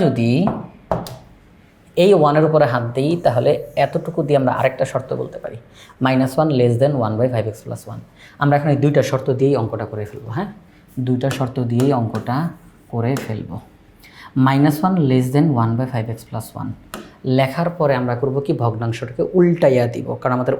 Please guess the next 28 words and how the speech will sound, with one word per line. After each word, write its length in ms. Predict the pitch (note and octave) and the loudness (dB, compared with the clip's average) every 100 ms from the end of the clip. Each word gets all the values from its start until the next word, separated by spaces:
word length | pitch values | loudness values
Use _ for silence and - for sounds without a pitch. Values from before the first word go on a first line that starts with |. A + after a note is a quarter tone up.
| D3 | -2
উদ্দেশ্য 300 | C3 C#3+ - C#3 C#3 | -2 -2 0 0 -2
এক্স 140 | - C#3 | -2 -2
এর 60 | B2 | 0
মান 100 | A#2+ | -2
বের 120 | A#2 - | -4 -6
করা। 140 | A2+ A#2 - - - - | -8 -10 -12 -20 -10 -2
ভগ্নাংশটাকে 560 | B2+ B2 C3 B2+ C3+ D3 D3+ | 0 0 -2 0 0 0 2
উল্টাইয়া 360 | C#3+ C#3 C3 B2 | 0 4 4 4
দিব, 120 | B2+ E3+ A#2 | 2 0 0
এটাকে 220 | A#2+ B2+ B2 | 0 0 0
বলা 120 | B2 | 0
হয় 100 | B2 A#2 | 0 0
বিপরীতকরণ 540 | C3 D3 C#3+ - C3+ B2+ | 0 -2 -2 -2 -2 -2
করা। 140 | C#3 E3+ C#3 | -2 0 0
বিপরীতকরণ 480 | C3 C3+ - B2+ A#2+ | 0 -2 0 -2 -2
করলে 180 | B2 C#3+ D#3 | -2 -2 -2
অসমতার 400 | B2+ - B2 B2 A#2+ | -4 -4 -4 -4 -4
চিহ্ন 160 | C3 C3+ D#3 | -2 0 2
পাল্টাইয়া 380 | A#2+ G#2+ A2 A2 C#3 | 2 0 -2 2 4
যায়, 160 | B2+ G2 - - - C3 | 4 0 -8 -14 -2 0
অসমতার 380 | - C3 B2+ - | 2 0 0 -2
চিহ্ন 160 | D3 D#3+ G#3 G#3 - C3+ | 0 4 2 0 -6 -2
বিপরীত 320 | D#3+ D#3 C#3+ A2 | 2 2 2 0
হয়ে 140 | G#2+ G#2 | -2 -2
যায়। 200 | G#2+ G#2 - - - - D#3+ | -4 -6 -12 -20 -18 -4 -4
ওকে, 140 | A#2+ - - - - - | -2 -8 -12 -20 -20 -4
টার্গেট 360 | - E3 D3+ - | 0 2 2 0
কি? 80 | - | -4